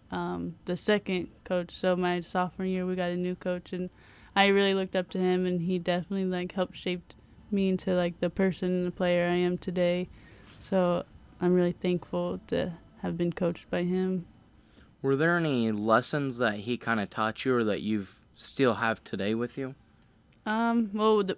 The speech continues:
Speaker 1: one big thing he taught me is, like, not to dwell, and, um, because for me in high school, I would make a mistake, like, on and off the court, and I would just dwell on it, and, like, that really affects, like, me as a player and as a person.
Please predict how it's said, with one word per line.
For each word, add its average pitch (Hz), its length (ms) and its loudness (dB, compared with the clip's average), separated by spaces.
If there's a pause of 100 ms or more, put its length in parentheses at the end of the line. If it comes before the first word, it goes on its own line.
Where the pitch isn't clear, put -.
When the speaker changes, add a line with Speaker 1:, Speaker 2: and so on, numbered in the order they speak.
Speaker 1:
one 226 280 2
big 220 220 4
thing 208 180 -2
he 202 80 0
taught 196 260 0
me 190 140 -2
is, 185 120 -6
like, 170 240 -6
not 185 240 -4
to 180 120 -8
dwell, 180 640 0
and, 175 340 -4 (140)
um, 170 400 -4 (140)
because 185 360 -2
for 180 200 -2
me 185 280 2
in 180 120 0
high 175 260 0
school, 185 500 -4 (320)
I 180 120 -4
would 180 80 -2
make 185 220 -2
a 180 60 0
mistake, 185 600 -2 (520)
like, 170 220 -4
on 196 260 6
and 190 200 2
off 180 160 -2
the 180 80 -8
court, 185 240 0
and 180 80 2
I 180 100 2
would 175 100 -2
just 170 160 -6
dwell 180 300 2
on 180 180 2
it, 175 180 0
and, 170 120 -2
like, 180 200 -2 (320)
that 190 120 6
really 196 220 4
affects, - 680 -4
like, 180 180 -6 (200)
me 196 180 2
as 185 120 0
a 180 60 -2
player 190 520 0
and 185 220 -2
as 175 180 -4
a - 40 -20
person. 175 520 -4